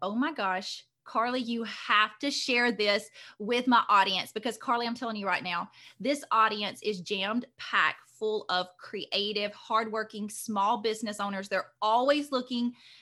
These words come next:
to learn something new. And then, of course, they decide for themselves whether it's a good fit for them or not. And so I'm excited about this conversation with Upwork. I had another dear friend of mine just ask me recently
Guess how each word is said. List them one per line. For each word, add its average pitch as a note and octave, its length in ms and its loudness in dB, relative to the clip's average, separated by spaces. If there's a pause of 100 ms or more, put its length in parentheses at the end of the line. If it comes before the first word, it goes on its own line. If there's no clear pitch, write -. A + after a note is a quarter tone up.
to A#3+ 180 2
learn A#3+ 240 2
something C4+ 480 4
new. C#4+ 460 0 (360)
And A#3+ 240 4
then, A#3+ 120 0
of A#3 100 -4
course, C4 240 0
they A#3+ 100 -2
decide A#3 420 0
for - 80 -8
themselves F#3+ 640 -6 (140)
whether F#3+ 340 0
it's - 320 -6
a G3+ 80 -4
good F#3+ 280 -6
fit - 280 -10
for F#3 100 -8
them E3+ 160 -6
or E3+ 80 -8
not. D#3+ 400 -2
And G3+ 180 -6
so G3 480 0 (400)
I'm C4 140 0
excited A#3 640 -2
about A#3+ 220 -2
this - 140 -8
conversation A3 840 -6
with G3 140 -6 (120)
Upwork. A3+ 500 -4
I G3+ 40 -8
had G#3 180 -8
another G3 360 -4
dear G#3+ 240 -8
friend G#3 260 -8
of G#3 120 -10
mine G3 320 -4
just A#3+ 340 -6 (140)
ask G#3 280 -6
me G#3 160 -6
recently F#3+ 720 -8